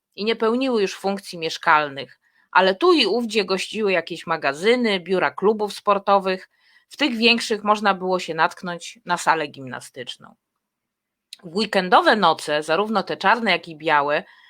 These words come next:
spotykaliśmy na mieście dziwolągi, jakby wyjęte z kart Wyspy Diabła. Ludzie ci lubili przesiadywać w poczekalni węzła autobusowego w centrum miasta i raczyć nas rozmaitymi wyna-, raczyć się rozmaitymi wynalazkami, wśród których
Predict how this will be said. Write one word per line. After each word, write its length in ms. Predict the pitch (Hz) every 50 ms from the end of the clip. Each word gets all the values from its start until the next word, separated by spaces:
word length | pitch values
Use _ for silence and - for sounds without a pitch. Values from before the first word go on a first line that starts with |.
| _ _ _
spotykaliśmy 800 | - - - 196 190 - 190 - - 254 311 311 254 262 240 208
na 120 | 202 175
mieście 380 | 185 202 226 240 - - 233 202
dziwolągi, 800 | 190 208 190 180 170 170 190 214 240 254 226 226 240 240 240 - _ _ _ _ -
jakby 320 | 180 190 190 185 202 202
wyjęte 580 | 185 185 185 208 214 233 254 254 254 254 226 226
z 120 | - -
kart 480 | - - 208 202 196 190 - - - _ _ _ _ _ _ _ _ _ _ _ _ _ _ _
Wyspy 340 | - 190 202 190 - - 185
Diabła. 580 | 170 170 180 143 127 120 - 67 62 - - - _ _ _ -
Ludzie 300 | 175 233 302 262 285 254
ci 140 | - - 233
lubili 340 | 214 196 190 220 208 220 196
przesiadywać 640 | - - 208 190 - 175 170 180 202 196 185 175 -
w 80 | -
poczekalni 640 | - - 175 - 170 156 - 185 180 180 170 165 151
węzła 380 | 165 170 175 180 160 151 139
autobusowego 1080 | - 151 151 151 156 143 143 151 - - 147 131 123 135 139 135 139 147 151 175 214 _ _ _ _ _ _ _ - - - _ _ _
w 60 | -
centrum 460 | - - 175 170 160 160 160 151 160
miasta 500 | 156 151 131 131 131 - - - 170 175
i 140 | 185 - 180
raczyć 420 | 190 214 247 - 254 233 196 - 185
nas 320 | 190 196 208 202 208 -
rozmaitymi 640 | 190 190 185 180 175 170 165 160 - 214 226 220 196
wyna-, 240 | 180 175 175 170 -
raczyć 400 | - 175 180 208 220 - 208 196
się 120 | - - 196
rozmaitymi 560 | 196 185 185 185 165 170 165 - 202 202 190
wynalazkami, 720 | 175 170 170 165 156 151 151 - - 180 185 208 226 233
wśród 240 | 233 - 190 180 -
których 300 | - - 208 208 208